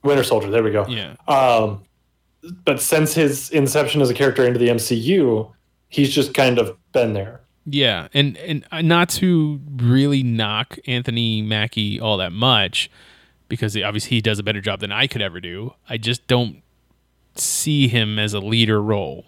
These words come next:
Speaker 2: Like, I
Speaker 1: No.
Speaker 2: Yeah, yeah, I d-, I, I'm just not, I don't know.
Speaker 1: It could, it could be Bucky.
Speaker 2: It could be Bucky. I think, I think
Speaker 1: I don't think he cares enough.
Speaker 2: Yeah, I think he's more better utilized in the shadows. Like, he's,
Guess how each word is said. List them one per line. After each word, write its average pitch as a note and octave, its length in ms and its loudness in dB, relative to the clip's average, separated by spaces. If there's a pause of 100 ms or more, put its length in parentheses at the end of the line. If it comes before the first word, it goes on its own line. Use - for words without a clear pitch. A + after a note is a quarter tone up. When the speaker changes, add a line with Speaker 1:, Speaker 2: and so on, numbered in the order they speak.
Speaker 2:
Like, G#2+ 400 -12
I C3+ 80 2
Speaker 1:
No. G#2+ 540 4 (1080)
Speaker 2:
Yeah, A2+ 120 0
yeah, G2+ 260 0
I G#2 60 -2
d-, G2+ 120 -4 (220)
I, A2 60 -4
I'm A2 100 -4
just G#2+ 220 -8
not, G#2 220 -6 (760)
I A#2+ 60 -2
don't A2 100 0
know. G2+ 120 -2
Speaker 1:
It - 160 0
could, - 200 0 (240)
it - 160 2
could C#3 200 -2
be C#3+ 80 2
Bucky. D3+ 520 -2 (800)
Speaker 2:
It D#3+ 100 0
could B3+ 140 2
be G#3+ 80 2
Bucky. F3 400 0
I D#3 80 2
think, - 720 -4 (480)
I D3+ 100 2
think D#3 240 0
Speaker 1:
I - 60 4
don't F3+ 80 2
think - 160 -12
he - 60 -20 (120)
cares C#3 160 2
enough. G2+ 380 -2 (260)
Speaker 2:
Yeah, F#3 560 2 (140)
I E3 100 -2
think G#3 220 -4
he's G3+ 220 -2
more F3 300 2
better D3+ 440 0
utilized C3 640 0
in C3+ 140 -2
the C3 80 -2
shadows. A2+ 600 -2
Like, G#2+ 180 -6
he's, A#2 400 0